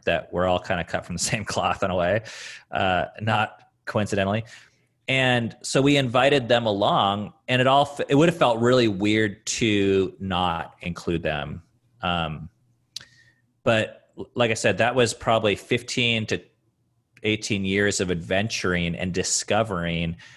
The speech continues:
that our kids were capable. We enjoyed having them and that it was worth it. And that there was an incredible benefit from accomplishing these, th-, these things together when the adventure was done. Like, when we finished the trip,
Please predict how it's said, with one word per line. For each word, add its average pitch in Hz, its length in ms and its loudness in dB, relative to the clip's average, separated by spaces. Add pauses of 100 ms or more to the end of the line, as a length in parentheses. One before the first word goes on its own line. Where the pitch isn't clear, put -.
(200)
that 104 240 -2
our 95 120 2
kids - 340 -4
were 87 100 -2
capable. 117 960 0 (420)
We 101 540 2
enjoyed 101 560 0
having 120 340 0
them 120 220 2
and 104 100 -4
that 90 100 2
it 76 80 -4
was 82 200 -6
worth 98 320 0
it. - 340 0 (840)
And 107 220 0
that 104 180 0
there 104 180 2
was 104 260 2 (120)
an 101 200 2
incredible 107 440 0
benefit 101 960 -2
from 90 320 -2
accomplishing 101 540 -2
these, 90 220 -4
th-, 90 260 -4
these 101 240 -2
things 95 160 -4
together 90 500 -2
when 85 160 -2
the 87 100 0
adventure 87 360 -4
was 76 160 -6
done. 78 380 -4
Like, 85 140 -6
when 95 100 -2
we 87 80 -2
finished 117 420 -4
the 90 80 -6
trip, - 400 -4